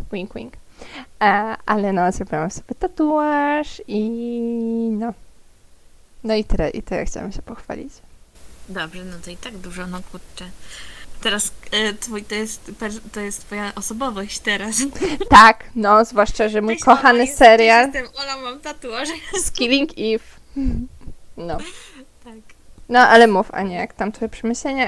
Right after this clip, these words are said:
Speaker 1: Ja wezmę sobie łyczka wody, więc odsunę m-, mikrofon. Mam nadzieję, że nie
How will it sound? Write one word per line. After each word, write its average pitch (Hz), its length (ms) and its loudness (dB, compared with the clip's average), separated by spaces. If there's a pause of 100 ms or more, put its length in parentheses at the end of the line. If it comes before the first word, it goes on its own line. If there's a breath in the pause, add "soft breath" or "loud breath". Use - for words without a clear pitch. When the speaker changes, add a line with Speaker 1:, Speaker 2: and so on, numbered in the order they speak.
Speaker 1:
Ja 196 120 0
wezmę 208 320 -10
sobie 202 340 -10
łyczka 214 640 -6
wody, 190 520 -8 (120)
więc 196 280 -12
odsunę 185 760 -14
m-, 196 120 -18 (360)
mikrofon. 202 840 0
Mam 202 180 -4
nadzieję, 202 300 -8
że - 180 -12
nie 226 180 -6